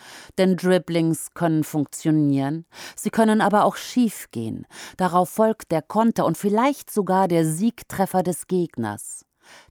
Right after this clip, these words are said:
Das zu verhindern, die Kontrolle zu behalten, sind Gründe,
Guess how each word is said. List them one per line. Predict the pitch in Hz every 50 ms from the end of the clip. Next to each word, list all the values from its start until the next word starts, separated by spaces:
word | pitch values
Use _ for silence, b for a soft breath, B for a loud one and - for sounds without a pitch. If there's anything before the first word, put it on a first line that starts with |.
| b _
Das | - 165 175 160 - - - _
zu | - - 165
verhindern, | - 185 185 185 196 190 180 160 131 110 104 98 98 - B B B B B B -
die | 165 160
Kontrolle | - - 185 185 185 - - - 170 190 226 226 196 165 -
zu | - - 131
behalten, | 117 135 139 139 143 135 131 127 - _ - 143 135 127 B B B B B
sind | - - 165 165 165 - -
Gründe, | - 156 180 180 175 170 165 170 165 165